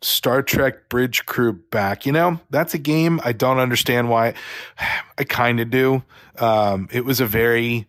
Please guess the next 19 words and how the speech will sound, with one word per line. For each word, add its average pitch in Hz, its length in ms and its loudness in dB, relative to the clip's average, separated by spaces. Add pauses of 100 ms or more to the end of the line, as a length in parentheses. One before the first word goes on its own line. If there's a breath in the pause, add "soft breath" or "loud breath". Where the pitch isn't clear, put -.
watered 104 600 0
down 101 460 0
Star 95 260 0
Trek 101 240 0
experience, 117 720 0
in 107 160 -4
my 104 140 2
opinion. 110 640 -2
It 113 60 0
would 104 100 0
have 98 80 -2
been 104 140 -2
better 107 240 2
off 104 180 2
not 101 420 0
being 123 280 0
Star 131 240 0
Trek 143 200 -2
themed. 147 420 -2